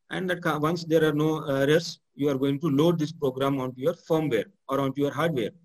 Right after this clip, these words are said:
So in order to do the compilation, your main function itself is missing. So I just, uh, I don't want to,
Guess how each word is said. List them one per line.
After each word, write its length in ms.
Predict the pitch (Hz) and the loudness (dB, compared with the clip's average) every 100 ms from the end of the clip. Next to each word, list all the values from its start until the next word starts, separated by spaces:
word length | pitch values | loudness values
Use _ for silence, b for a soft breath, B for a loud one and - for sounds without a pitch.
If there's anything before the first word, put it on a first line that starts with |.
| _ _ _ _ _ _ _ _ _ | _ _ _ _ _ _ _ _ _
So 120 | _ 139 | _ 2
in 220 | 147 143 | 2 4
order 180 | 170 202 | 4 4
to 160 | 208 | 4
do 160 | 175 185 | 6 6
the 120 | 185 | 6
compilation, 680 | 165 147 180 180 190 175 151 | 2 0 2 2 2 -2 0
your 260 | 151 143 | 0 0
main 240 | 131 139 165 | 0 0 0
function 340 | 165 160 165 | -2 -2 -4
itself 340 | 156 - 185 190 | -4 -2 0 2
is 120 | 160 | 2
missing. 380 | 139 - 107 - _ _ _ _ _ _ _ _ _ _ _ _ _ _ _ _ | 0 -4 -8 -12 _ _ _ _ _ _ _ _ _ _ _ _ _ _ _ _
So 180 | _ 131 | _ -4
I 60 | 135 | 0
just, 320 | 147 156 151 | 2 0 -4
uh, 200 | 135 131 | -2 0
I 120 | 139 | 2
don't 160 | 139 147 | 2 0
want 140 | |
to, 80 | 143 | -2